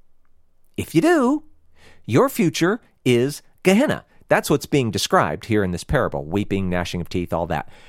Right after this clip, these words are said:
Uh, you could potentially look even further out to the lake of fire,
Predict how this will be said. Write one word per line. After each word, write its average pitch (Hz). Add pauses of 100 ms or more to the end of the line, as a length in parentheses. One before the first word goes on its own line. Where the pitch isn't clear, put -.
(260)
Uh, -
you 156
could 269 (200)
potentially 180 (300)
look 156
even 170
further 180
out 113
to 127
the 120
lake 131
of 104
fire, 160